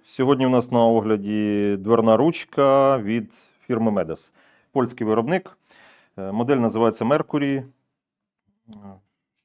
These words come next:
що по ній можемо сказати? Ну, в основному ця ручка застосовується для алюмінієвих дверей, але дуже часто використовують на хвіртки, вхідна група, тобто навіть на металеві, немає значення.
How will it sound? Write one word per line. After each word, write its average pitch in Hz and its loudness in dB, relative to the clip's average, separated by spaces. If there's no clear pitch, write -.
що 156 0
по 127 -4
ній 127 -2
можемо 117 -2
сказати? 95 -6
Ну, 143 -6
в 120 -2
основному 175 -2
ця 143 -4
ручка 151 -4
застосовується 120 -6
для 107 -2
алюмінієвих 98 -6
дверей, 208 -4
але 180 0
дуже 120 -6
часто 110 -4
використовують 101 -8
на 107 -6
хвіртки, 127 -6
вхідна 107 -4
група, 110 -6
тобто 85 -12
навіть 90 -8
на 104 -6
металеві, 117 -6
немає 107 -4
значення. - -18